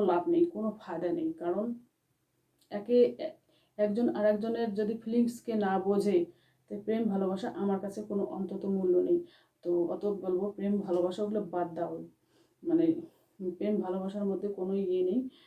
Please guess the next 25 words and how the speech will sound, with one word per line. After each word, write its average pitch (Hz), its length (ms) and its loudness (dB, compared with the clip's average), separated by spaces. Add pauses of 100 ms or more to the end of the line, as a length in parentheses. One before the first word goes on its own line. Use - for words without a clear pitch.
(280)
উম, 320 300 6
যখন 202 300 0
অভাব 175 320 0
আসবে 190 240 2
না, 214 120 0
প্রেম 196 260 -2
ভালোবাসা 175 380 4
ওই 226 100 0 (220)
ঘরের 175 340 0
জ্বালানা 180 380 2
দিয়েই 202 300 0
পালিয়ে 175 300 0
যাবে, 165 220 -8 (460)
তাই 214 160 0
না? 175 80 0 (520)
তো - 60 -18 (100)
ওই 185 160 -2
জন্য 214 200 2
আমি 202 220 2
ওই 185 100 0
প্রেম 196 240 -2
ভালোবাসাকে 190 500 0 (120)
বিশ্বাস 170 320 -8
করি 170 260 -6
না। 165 120 -8